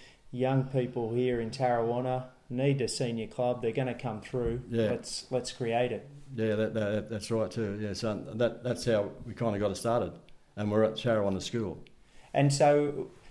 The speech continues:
Speaker 1: obviously, at that point in time, the juniors played there, so that was the only obvious ground that the seniors could play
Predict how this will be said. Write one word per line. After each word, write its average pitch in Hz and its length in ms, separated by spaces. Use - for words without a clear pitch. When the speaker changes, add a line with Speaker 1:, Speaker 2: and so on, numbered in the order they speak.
Speaker 1:
obviously, 147 500
at 117 100
that 127 200
point 127 180
in 110 120
time, 113 500
the 120 80
juniors 120 480
played 123 360
there, 110 240
so 110 480
that 120 200
was 107 160
the 117 160
only 113 500
obvious 117 420
ground 120 380
that 107 120
the 117 80
seniors 117 420
could - 200
play 127 440